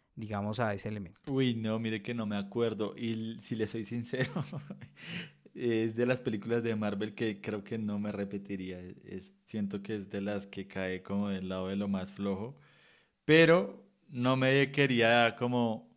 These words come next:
Speaker 2: quedar sin mencionar una cosa, y aquí estoy seguro que me voy a meter en problemas, porque siento que esta película como que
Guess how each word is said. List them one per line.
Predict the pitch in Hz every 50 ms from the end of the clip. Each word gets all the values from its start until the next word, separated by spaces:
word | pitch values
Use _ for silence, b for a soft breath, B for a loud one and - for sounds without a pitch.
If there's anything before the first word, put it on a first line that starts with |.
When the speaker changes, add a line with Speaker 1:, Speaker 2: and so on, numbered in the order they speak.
| b b b b
Speaker 2:
quedar | - 123 120 117 110 107
sin | 101 - 117 120
mencionar | 120 123 120 117 120 110 107 101 101
una | 101 107 107 101
cosa, | - 123 120 113 - 117 120 131 143
y | 123 110
aquí | 107 104 - 113
estoy | 110 101 - - 139 127 120
seguro | 123 - - 147 139 131 135 143 143 147 147
que | 143 143
me | 143 127
voy | 117 113
a | 110 117
meter | 127 131 127 - 110 107
en | 104 101
problemas, | 98 117 120 120 117 107 101 98 101 - - - - - b b b b b b b b b b b b b b _ -
porque | 127 139 - - 165 143 - - 143 131
siento | 117 - - 135 143 147 139 139 143 151 151 147 147
que | - 170 156 151 147 156 - B B B B B B B B B B _ _ -
esta | - 131 127 - - 131 127
película | - 143 135 135 123 120 - 131 127 131 143 156 165 - - - -
como | - 123 123 123 117 120
que | - 117 110 110 117 -